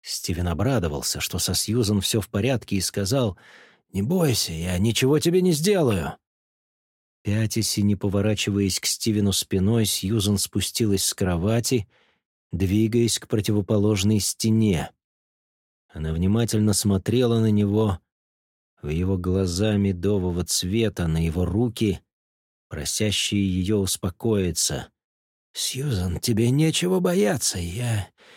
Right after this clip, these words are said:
не причиню тебе вреда». «Так ты и раньше говорил», ответила Сьюзан. «Теперь это правда. Откуда мне знать? Ты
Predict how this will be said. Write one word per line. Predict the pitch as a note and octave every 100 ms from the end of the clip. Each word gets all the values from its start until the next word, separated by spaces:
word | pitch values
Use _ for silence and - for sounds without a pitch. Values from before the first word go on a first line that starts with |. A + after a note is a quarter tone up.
| - _
не | C#3+
причиню | C#3+ E3 D#3 D#3+ E3 F3+ E3
тебе | - F3 F3 D3+
вреда». | D3+ D#3 C3+ G2+ D#2+ - _ _ _ _ _ _ _
«Так | A#2 G#2 -
ты | A#2+
и | B2
раньше | B2+ B2 A2+ D3
говорил», | A#2+ G#2 F#2 D2 C#2+ - _ _ -
ответила | E2+ E2 D2+ - D2+
Сьюзан. | D2+ - D#2 D#2 D2 D#2+ - - _ _
«Теперь | - A2+ - A2 A2 G2+ - _ _ -
это | G2+ -
правда. | A2 C3 D3 - - - _ _ _ _ _ _ -
Откуда | - - F3+ E3+
мне | E3
знать? | D#3 F3+ B2+ - - _ _ _ _ _ _ _ _
Ты | - G#2 A2 -